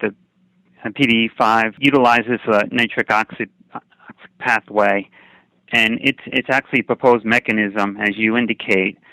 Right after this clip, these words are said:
for N A I O N. But, you know, nitrates, um, they've been around a long time. Actually, in sixteen hundred, they used them as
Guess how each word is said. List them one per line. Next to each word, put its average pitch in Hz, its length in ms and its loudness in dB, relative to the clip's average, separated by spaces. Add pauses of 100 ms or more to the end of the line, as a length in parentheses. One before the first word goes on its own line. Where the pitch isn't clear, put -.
(220)
for 127 120 -2
N 127 120 2
A 110 220 4
I - 40 2
O 120 80 2
N. 117 260 2
But, 104 240 0 (160)
you 131 80 0
know, 123 100 0
nitrates, 131 640 0 (240)
um, 113 340 0 (560)
they've 180 220 -4
been 180 140 2
around 131 300 2
a 113 40 0
long 120 340 2
time. 117 540 -2 (220)
Actually, 127 400 -2
in 107 200 -6 (140)
sixteen 127 320 -4
hundred, 131 320 -2
they 117 80 -8
used 120 240 -4
them 110 160 -4
as 101 160 -2